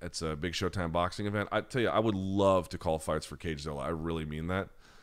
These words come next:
And I have in the past. I, in fact, I called one of Sadiq Youssef's, um, amateur fights. Even then, I was like, "Holy fucking shit, this guy's gonna beat up a lot of people."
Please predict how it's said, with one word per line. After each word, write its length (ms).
And 100
I 60
have 280
in 60
the 80
past. 480
I, 120
in 100
fact, 200
I 100
called 320
one 120
of 80
Sadiq 340
Youssef's, 640
um, 520
amateur 320
fights. 360
Even 220
then, 160
I 20
was 100
like, 120
"Holy 300
fucking 360
shit, 320
this 100
guy's 240
gonna 200
beat 260
up 160
a 40
lot 280
of 80
people." 400